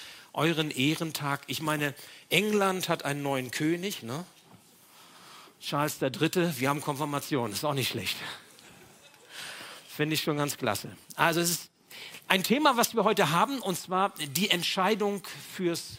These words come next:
Leben. Die Entscheidung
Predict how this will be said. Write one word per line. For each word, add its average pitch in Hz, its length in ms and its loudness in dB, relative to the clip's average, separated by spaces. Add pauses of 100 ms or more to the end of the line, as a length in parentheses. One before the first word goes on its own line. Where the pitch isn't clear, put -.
(120)
Leben. 113 800 -4 (1500)
Die 127 80 -6
Entscheidung 139 760 -2